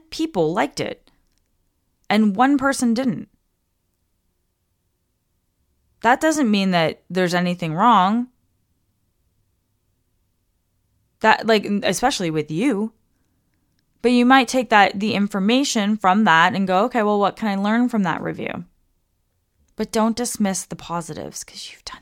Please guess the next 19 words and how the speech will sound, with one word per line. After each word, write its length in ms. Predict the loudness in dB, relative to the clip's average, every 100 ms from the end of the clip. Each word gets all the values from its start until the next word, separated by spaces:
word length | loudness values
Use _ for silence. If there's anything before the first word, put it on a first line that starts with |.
| -16
so 340 | -10 -8 -10 -12 -6
freaking 380 | -6 -4 -4 0
well. 280 | 0 0 _ _ _ _ _ _ _ _ -12
You've 200 | -10 -8
done 260 | -10 -10
so 360 | -8 -4 2 2
well. 340 | 0 -6 -16 _ _ -8
<laughs> 60 | -8 -8 -10 -8 -10 -14 _ _ -12 -10 -10 -12 -16 -20 -8 6
And 180 | 6 8
then, 360 | 8 10 8 4
what 380 | 4 6 6 4
do 140 | 4
I 100 | 4
want 300 | 4 2 2
to 100 | -2
create 520 | -4 -2 0 2 0 -2
in 160 | -4
twenty 380 | -4 -4 -2 -4
twenty-two? 680 | -4 -4 -4 -6 -6 -6